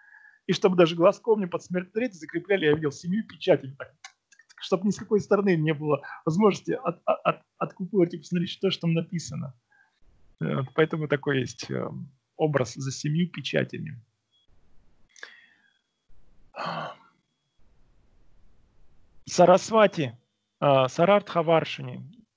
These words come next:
то есть комментарий Шрилы Вишнат Чакравартакура. В этой девятой гла-, эта девятая глава дарует знания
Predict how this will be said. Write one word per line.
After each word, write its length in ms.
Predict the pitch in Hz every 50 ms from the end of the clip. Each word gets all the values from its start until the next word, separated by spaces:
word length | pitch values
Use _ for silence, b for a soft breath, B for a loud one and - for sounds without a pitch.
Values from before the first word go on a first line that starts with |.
| _ _
то 80 | -
есть 140 | 139 131 -
комментарий 560 | - 151 147 147 147 151 - 180 180 175 165
Шрилы 400 | 139 - - - 151 156 160 160
Вишнат 440 | 151 139 135 - - - 147 139 -
Чакравартакура. 880 | - - - 131 135 135 135 135 - 123 _ - 143 131 131 127 127 _ _ _ _ b b b b b b b b b b
В 160 | 165 143 160
этой 220 | 185 214 - 220 196
девятой 500 | 165 160 156 156 165 180 180 - 165 156
гла-, 260 | 156 160 165 165 -
эта 220 | - 180 170 185 160
девятая 460 | 147 165 160 185 196 190 - 170 165
глава 380 | 151 156 156 156 160 190 208
дарует 460 | 190 156 151 151 160 170 170 165 151 135
знания 580 | 135 156 160 175 208 208 190 151 - - -